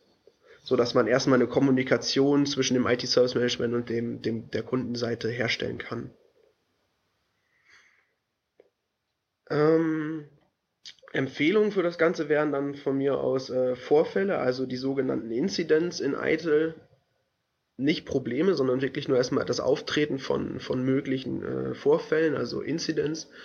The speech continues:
müssen strukturiert erfasst werden. Somit kann man sie messbar machen und später auch auswerten, kann überhaupt erstmal ein Bild bekommen, wie viele Vorfälle im Unternehmen, ähm, auftauchen und kann daraus dann auch Services entwickeln.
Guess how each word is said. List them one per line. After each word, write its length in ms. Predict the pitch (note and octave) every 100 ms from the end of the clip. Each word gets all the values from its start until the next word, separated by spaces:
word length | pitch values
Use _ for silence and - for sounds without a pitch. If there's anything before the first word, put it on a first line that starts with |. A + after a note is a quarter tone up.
| - -
müssen 220 | C#3 C#3
strukturiert 600 | C#3 C#3 C3+ C#3 C3 C3+ B2+
erfasst 460 | B2 D3+ G3 -
werden. 400 | D#3+ E3+ F3+ G3 A3+ - - - - _
Somit 260 | - C3+ C3
kann 120 | C3+
man 120 | B2+
sie 80 | B2
messbar 440 | A#2+ D3 - E3
machen 420 | D#3+ D3+ D#3 D3 C3
und 140 | B2+
später 320 | - C3+ C3+
auch 180 | B2+ -
auswerten, 800 | B2 D#3 - E3+ F3+ G3 G3+ G3
kann 180 | - C#3
überhaupt 360 | C3+ C3+ C#3+
erstmal 360 | - - C3+ A#2+
ein 200 | A#2+ A#2+
Bild 240 | C3+ D#3
bekommen, 400 | - - C3+ B2+
wie 100 | B2+
viele 440 | B2 C#3 C3 B2+ B2
Vorfälle 480 | - D3 D3 B2+
im 100 | C3
Unternehmen, 640 | C3 D3 B2+ C3 C#3 C#3 C3
ähm, 160 | B2+ C3
auftauchen 840 | C3+ - - C#3+ D3 D3 C#3 C3
und 200 | B2+ B2+
kann 180 | C3+ B2
daraus 380 | B2+ C3+ C3
dann 180 | - B2+
auch 160 | - -
Services 480 | - D3 F3+ - -
entwickeln. 500 | F3 F#3 - F#3